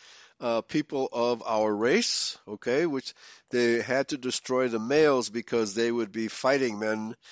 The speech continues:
uh, against, uh, the Israelites. But, uh, this, uh, this shows that, uh, if they're, uh, Adamites, okay, which, uh, the Philistines were,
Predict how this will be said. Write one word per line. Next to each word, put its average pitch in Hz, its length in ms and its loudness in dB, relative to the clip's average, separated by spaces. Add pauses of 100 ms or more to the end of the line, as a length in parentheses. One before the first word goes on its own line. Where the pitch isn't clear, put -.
(320)
uh, 101 200 -4
against, 107 580 -2
uh, 104 160 0
the 101 200 -6
Israelites. 98 600 -6 (380)
But, 113 300 -2
uh, 107 160 -2
this, 127 380 -2
uh, 104 200 -8
this 113 240 -6
shows 131 520 0
that, 113 200 -2
uh, 110 320 -4
if - 140 -14
they're, 117 380 -2
uh, 98 220 -10 (680)
Adamites, 117 800 0 (180)
okay, 117 320 -2
which, 117 280 -4
uh, 113 280 0 (140)
the 104 380 -4
Philistines 135 640 -2
were, 110 340 -4